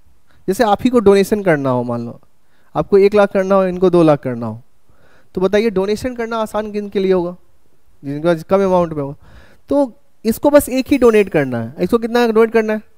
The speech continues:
दो है, तो इसको मोह माया ज़्यादा, ज़्यादा होगा कि दो कैसे हम लूज कर दें, मेरा दो जा रहा है। इसको कम मोह माया होगा, एक ही जा रहा है, हाँ या ना। तो सोडियम जो है बाबू वो हाईली इलेक्ट्रोपॉजिटिव है, क्योंकि एक electron के बाद क्या हो जाएगा, वो आठ हो जाएगा।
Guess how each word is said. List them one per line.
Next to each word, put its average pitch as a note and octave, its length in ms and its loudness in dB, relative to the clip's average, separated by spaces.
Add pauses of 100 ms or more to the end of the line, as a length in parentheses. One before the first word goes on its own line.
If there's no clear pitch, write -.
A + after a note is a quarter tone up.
(120)
दो F#3 240 4
है, E3 140 0
तो - 340 -14
इसको G3 200 0
मोह F#3+ 180 0
माया G3 160 4
ज़्यादा, F#3+ 360 4
ज़्यादा F3 300 2
होगा F3 300 0 (560)
कि E3 60 -2
दो E3 180 2
कैसे F3 260 -2
हम F3 140 -2
लूज E3 160 2
कर E3+ 100 -2
दें, D#3+ 80 -2
मेरा E3 140 0
दो D#3+ 160 2
जा D#3 180 2
रहा D3+ 140 0
है। D3 160 -8 (440)
इसको G#3 200 -2
कम A#3+ 220 0
मोह G3+ 180 0
माया D#3+ 200 2
होगा, C#3+ 260 0 (100)
एक E3 140 -2
ही G3 100 -2
जा E3+ 200 2
रहा B2+ 100 -2
है, B2+ 60 -8
हाँ D#3+ 160 -2
या F#3+ 80 2
ना। G3 180 0 (720)
तो C#4+ 80 2
सोडियम A#3+ 560 4
जो C4 180 4
है A#3 100 8
बाबू F#3+ 260 4
वो C4 180 4
हाईली A3 260 2
इलेक्ट्रोपॉजिटिव G3+ 840 2
है, A3+ 100 4
क्योंकि A3+ 340 -4
एक B3 120 -2
electron B3 380 2
के A#3+ 100 0
बाद A#3+ 200 4
क्या A#3+ 120 2
हो A#3 120 6
जाएगा, A3 220 4
वो G3+ 120 2
आठ G#3+ 160 4
हो A3+ 100 8
जाएगा। G3+ 300 2